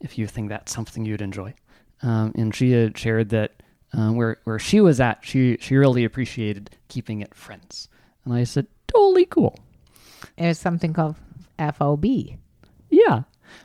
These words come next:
Speaker 1: We, um, I, I did, I did get to make out with her in a parking lot,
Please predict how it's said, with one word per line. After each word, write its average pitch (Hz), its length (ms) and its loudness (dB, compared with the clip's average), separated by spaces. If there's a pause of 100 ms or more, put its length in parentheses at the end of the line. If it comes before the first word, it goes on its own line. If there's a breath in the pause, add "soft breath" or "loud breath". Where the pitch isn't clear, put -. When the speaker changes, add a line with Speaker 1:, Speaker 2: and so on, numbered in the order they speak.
(120 soft breath)
Speaker 1:
We, 180 380 6
um, 139 580 4 (1160)
I, 139 460 4 (580)
I 143 80 0
did, 185 280 4 (100)
I 160 60 -6
did 165 200 2
get - 180 -10
to - 120 -4
make 135 240 2
out 123 180 -2
with - 140 -16
her 117 140 0
in 107 80 -2
a 98 60 -8
parking - 380 -6
lot, - 260 -14